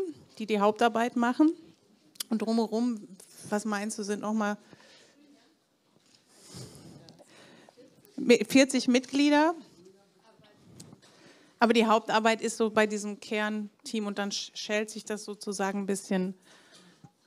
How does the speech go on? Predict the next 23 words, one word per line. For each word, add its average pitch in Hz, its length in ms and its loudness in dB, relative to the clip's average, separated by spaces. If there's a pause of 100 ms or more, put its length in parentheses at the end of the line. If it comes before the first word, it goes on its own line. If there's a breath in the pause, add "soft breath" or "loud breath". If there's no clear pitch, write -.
auf. 196 540 2 (1500 loud breath)
Und 233 160 -2
wir 214 140 6
haben 247 160 6
auch 202 120 2
leider 214 280 2
viele 233 260 -6
Mitglieder, 220 560 -4
muss 214 240 -4
man 226 240 -6
einfach 214 380 -6
sagen, 208 260 -6
an 214 120 -2
den 214 180 0
Bundestag, 240 540 0
politische 220 440 -6
Institutionen 226 840 -2
verloren, 269 800 -2
als 277 360 -2
auch, 240 400 0
äh, 220 280 -4 (340 loud breath)
an 214 220 -4 (100)
typische 262 440 -2